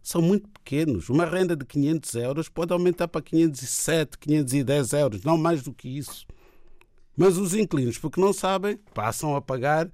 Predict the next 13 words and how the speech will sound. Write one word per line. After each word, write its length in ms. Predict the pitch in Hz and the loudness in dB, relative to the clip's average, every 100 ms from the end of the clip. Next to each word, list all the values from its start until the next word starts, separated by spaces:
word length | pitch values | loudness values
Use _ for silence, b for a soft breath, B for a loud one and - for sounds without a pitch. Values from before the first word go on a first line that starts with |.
| b b b | b b b
uma 220 | - 156 | 2 2
renda 280 | 147 160 160 | 4 0 0
de 80 | 139 | -4
quinhentos 420 | - 139 170 156 | -2 4 4 2
e 60 | 156 | -4
cinquenta 520 | - 151 139 156 220 | -2 -2 0 -4 -4
euros. 340 | 156 135 131 | -2 -2 -4
Não 160 | 170 214 | -2 0
pode 280 | 208 214 196 | 2 2 2
aumentar 600 | 180 180 160 151 143 104 B B B B B - | 2 2 2 0 0 -6 B B B B B -12
até 320 | - 131 - 170 | -6 -4 2 4
esse 640 | 151 156 156 - - 151 _ _ - - - | 4 4 2 -2 -8 -14 _ _ -20 -20 -14
valor, 640 | 107 107 156 135 127 92 | -8 0 2 2 0 -2